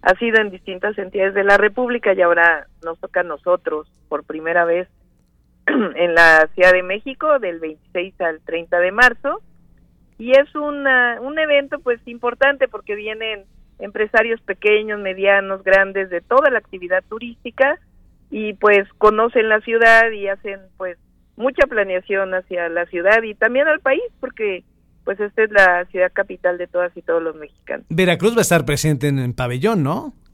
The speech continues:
Speaker 1: Pues sí, así es. Ya
Speaker 2: Sí.
Speaker 1: invitamos ahí al gobernador Cuitláhuac. <laughs>
Speaker 2: ¿Cuándo viene usted a Veracruz, doctora?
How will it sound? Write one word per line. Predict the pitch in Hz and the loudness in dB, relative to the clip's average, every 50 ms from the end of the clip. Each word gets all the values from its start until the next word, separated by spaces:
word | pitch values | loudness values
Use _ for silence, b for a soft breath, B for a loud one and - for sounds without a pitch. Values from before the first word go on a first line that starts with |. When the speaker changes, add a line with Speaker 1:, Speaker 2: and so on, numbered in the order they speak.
| _ _ _ _ _ _ _ | _ _ _ _ _ _ _
Speaker 1:
Pues | - 165 160 - - | 4 4 4 4 -2
sí, | 190 190 202 214 | -6 -4 -4 -4
así | 190 175 - 180 180 | -4 -4 -4 -4 -4
es. | 180 196 202 - _ _ _ | -4 -4 -8 -12 _ _ _
Ya | - 175 | -2 0
Speaker 2:
Sí. | 180 | 0
Speaker 1:
invitamos | 185 180 175 - - 170 170 165 165 170 | -2 -6 -8 -6 -6 -6 -6 -8 -10 -12
ahí | 156 147 156 | -8 -6 -6
al | 160 156 | -6 -6
gobernador | 156 151 147 143 139 139 143 139 - | -6 -6 -6 -6 -6 -8 -8 -8 -8
Cuitláhuac. | - 147 - - 139 131 - _ - - - - - - | -8 -10 -8 -8 -12 -12 -12 _ -20 -20 -20 -20 -8 -6
<laughs> | - 175 - - - - - - 160 - | -6 -6 -6 -8 -14 -18 -18 -20 -14 -2
Speaker 2:
¿Cuándo | - 214 214 214 214 | 0 2 4 4 4
viene | 226 233 220 | 2 2 0
usted | 170 - 220 | 2 2 4
a | 214 | 4
Veracruz, | 220 220 220 185 - 214 220 220 196 | 4 4 4 2 2 2 2 2 2
doctora? | 196 180 - - 175 160 151 123 101 | 0 -2 0 0 0 0 0 -2 -6